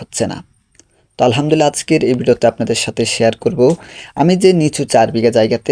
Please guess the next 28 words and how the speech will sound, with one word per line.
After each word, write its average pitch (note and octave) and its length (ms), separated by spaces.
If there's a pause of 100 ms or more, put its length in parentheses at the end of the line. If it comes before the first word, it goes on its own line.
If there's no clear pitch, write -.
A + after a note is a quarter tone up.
(120)
লাউ G#2 200
চাষ A#2 140 (140)
করতেছি, E3+ 440 (420)
তো F#3+ 80 (320)
ওই G3 140 (120)
জমিগুলোর F3+ 500
মধ্যে E3 160 (100)
কিভাবে A#2 300 (100)
লাউ G#2 140
গাছ D3 220
রোপণ A#2 200 (100)
করতেছি, - 400 (460)
কত - 140 (120)
দূরত্বে B2+ 520
গাছ A2 260
দিচ্ছি, B2+ 400 (600)
কি F#3+ 140 (120)
পরিচর্যা C#3+ 460
করতেছি, C#3+ 520
কি - 160
কি - 140
ব্যবহার A#2 300
করতেছি, E3 380
ইনশাআল্লাহ B2+ 320
আপনাদের A#2+ 280
সাথে D#3+ 220 (180)
আলোচনা - 480
করব। - 160